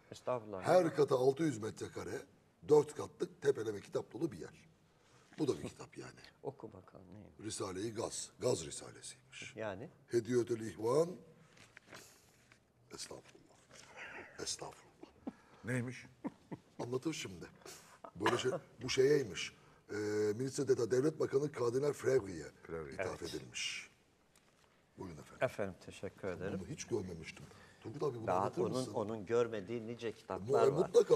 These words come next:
Speaker 2: ben senin gibi kivri çıkı değilim. Ben işime yarayanı topladım. Aldım. Senin gibi önce bin iki yüz elli beşe kadar, sonra bin-, bin beş yüz elli beşe kadar
Speaker 1: Şimdi
Speaker 2: şey yapmadım.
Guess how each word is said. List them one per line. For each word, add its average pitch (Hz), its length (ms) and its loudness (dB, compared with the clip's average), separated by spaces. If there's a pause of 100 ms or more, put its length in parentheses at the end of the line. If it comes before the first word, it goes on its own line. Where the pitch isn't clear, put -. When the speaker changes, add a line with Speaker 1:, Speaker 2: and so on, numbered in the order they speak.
Speaker 2:
ben 135 120 8 (360)
senin 127 300 -2
gibi 135 220 2 (460)
kivri 117 260 -4
çıkı 131 220 -6
değilim. 190 180 -4
Ben 135 180 4
işime 139 240 0
yarayanı 147 440 4
topladım. - 360 -8 (680)
Aldım. - 280 -6 (380)
Senin 127 300 0
gibi 123 160 -2 (460)
önce 139 260 2
bin 143 100 0
iki 135 180 -4
yüz 131 140 0
elli 127 200 4
beşe 131 220 4
kadar, 131 280 2
sonra 139 200 2 (100)
bin-, 127 300 -6 (280)
bin 127 100 -6
beş 135 160 -2
yüz 98 120 -8
elli 87 160 -8 (1300)
beşe 135 200 8
kadar - 300 2
Speaker 1:
Şimdi 113 240 -4
Speaker 2:
şey 117 140 6
yapmadım. - 380 0